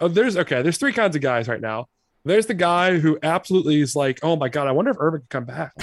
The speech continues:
Maybe if Ryan Day gets the Bears job, Urban can come back, be the coach." Uh, you know, Urban got screwed by, by the media.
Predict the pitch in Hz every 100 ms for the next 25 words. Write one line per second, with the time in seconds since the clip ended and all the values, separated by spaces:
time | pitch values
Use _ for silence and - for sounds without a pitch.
0 | - 175 190 151 156 143 147 156 - -
1 | 127 156 147 175 175 139 151 156 143 139
2 | 135 139 - 139 135 135 156 170 208 -
3 | _ _ _ _ 131 135 131 127 120 -
4 | 143 131 123 120 143 180 208 156 131 -
5 | - 147 147 180 175 139 127 127 123 123
6 | 131 123 123 151 151 139 131